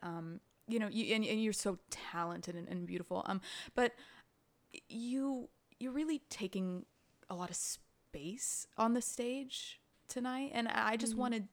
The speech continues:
Speaker 1: to tell you that God told me, um, i-, it's about him. You know, it's not about you. It's about him. And he, he wanted me to relay that message to you. Don't make it about yourself.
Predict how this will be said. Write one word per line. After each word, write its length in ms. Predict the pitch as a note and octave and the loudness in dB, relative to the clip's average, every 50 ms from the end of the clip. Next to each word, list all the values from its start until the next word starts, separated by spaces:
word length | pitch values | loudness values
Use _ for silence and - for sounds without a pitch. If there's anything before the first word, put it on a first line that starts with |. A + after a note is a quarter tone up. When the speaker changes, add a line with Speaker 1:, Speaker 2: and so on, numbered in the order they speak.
| _ | _
Speaker 1:
to 100 | - G#3+ | -4 -4
tell 200 | G3 - G3+ F#3+ | -2 0 0 0
you 280 | F#3+ F3+ F#3+ G3 G3 F#3+ | 0 0 0 0 0 2
that 220 | F3 F#3 F3+ F3+ - - - - - - - - - - - - _ _ _ _ _ - F#3+ E3+ - | 4 4 2 2 0 -6 -20 -20 -20 -20 -20 -20 -20 -20 -20 -20 _ _ _ _ _ -12 -10 -4 0
God 480 | - G#3+ G#3 G#3+ G#3 G3+ G3+ G3+ F3+ - - | 4 8 8 10 10 10 8 6 4 0 -6
told 400 | - - F3+ F3+ E3+ E3 D#3 - | -6 -4 -2 -2 -2 -4 -6 -8
me, 480 | E3+ D#3+ D#3+ D#3+ D#3+ D#3 D#3 D#3+ D#3+ - - - - - - - _ | -8 -6 -6 -6 -6 -6 -6 -8 -10 -12 -16 -20 -20 -20 -20 -12 _
um, 460 | - E3+ E3 E3 D#3+ D#3+ D#3+ E3 E3+ - - _ _ _ _ _ _ _ _ _ _ _ _ - | -6 -4 -4 -4 -4 -4 -6 -6 -8 -8 -12 _ _ _ _ _ _ _ _ _ _ _ _ -20
i-, 20 | - _ | -14 _
it's 360 | - - - - E4+ F#4 - | -8 -6 -2 -2 -2 0 4
about 220 | F#4 G4 F#4+ E4+ D4 | 8 10 10 10 8
him. 340 | E4 F4+ A#3+ G#3+ - - - | 6 2 0 0 -2 -6 -4
You 120 | - B3+ C4+ | 0 2 4
know, 100 | C#4 C#4+ | 6 4
it's 160 | C#4 C#4 - | 4 4 4
not 140 | C#4+ C#4+ C#4 | 4 4 6
about 260 | C4 B3+ A#3 G3+ G3 | 6 6 4 4 4
you. 160 | F#3 F3+ F3 | 2 2 2
It's 140 | E3 F#3+ - | 2 2 2
about 240 | F#3 F#3+ F#3 - - | 4 4 4 2 2
him. 480 | - - A3 G#3+ G#3 G#3 G#3 G#3 G3+ - - - - - - - - - - | -2 0 2 2 4 4 2 2 0 -2 -8 -16 -20 -20 -20 -20 -18 -8 -4
And 280 | - G#3+ G3+ G3+ G3+ G3+ | 0 0 0 0 0 -2
he, 180 | - - A#3 | -4 -6 -2
he 140 | G#3 - B3+ | 4 4 6
wanted 280 | A#3+ A3 A3 F#3+ F#3+ F3 | 6 6 6 4 4 2
me 160 | F#3 F#3 F3+ | 0 0 0
to 80 | F3+ | 0
relay 260 | F3 F3 E3+ E3 D#3+ D#3 D#3 - | 0 0 0 0 0 0 -2 -2
that 200 | E3+ D#3+ - - | -2 -2 -2 -2
message 400 | D#3 D3+ - - F#3+ F3 - - | -4 -6 -4 -4 -4 -4 -4 -4
to 100 | - G#3 | -4 -2
you. 380 | F#3+ F#3+ G3+ G3 G3 F#3+ G3 F#3 - _ | 0 2 2 2 2 2 0 -2 -4 _
Don't 180 | - G3+ F#3+ F3 | 2 4 4 4
make 180 | E3+ D#3+ D3+ D#3+ | 2 -2 -2 -2
it 60 | D3+ | -4
about 180 | - D3 - | -2 -2 -2
yourself. 600 | - - - - - - - - - - - - | -4 -4 -4 -2 -2 0 0 -2 -2 -6 -12 -18